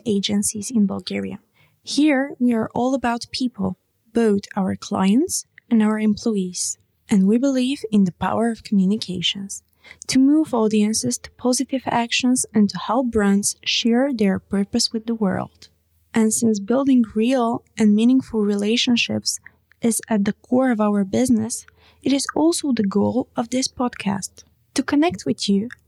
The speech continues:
our listeners, offering you insights in the creative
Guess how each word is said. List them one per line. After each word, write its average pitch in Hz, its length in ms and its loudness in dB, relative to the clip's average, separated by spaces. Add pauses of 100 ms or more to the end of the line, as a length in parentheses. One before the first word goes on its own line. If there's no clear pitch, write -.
(100)
our 233 220 0
listeners, 208 680 0 (140)
offering 269 480 2
you 208 120 0 (100)
insights 233 680 0 (120)
in 226 100 4
the 220 80 0
creative 233 640 0